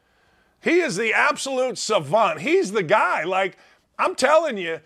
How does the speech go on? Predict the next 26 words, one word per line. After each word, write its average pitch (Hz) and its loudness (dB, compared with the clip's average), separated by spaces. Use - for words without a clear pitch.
if 196 -2
you 285 -4
were 359 -4
gonna 311 -2
say 262 0
to 226 -6
me, 254 -8
all 208 2
right, 247 0
let's 320 -4
look 339 -6
at - -4
your 269 -6
commercials. 202 -2
That's 277 0
how 226 2
you 160 -2
kinda 151 -6
do 175 0
it, 117 -8
right? 151 0
Isn't 240 0
that, 285 2
like, 240 0
Charles 285 2
Barkley, 175 -2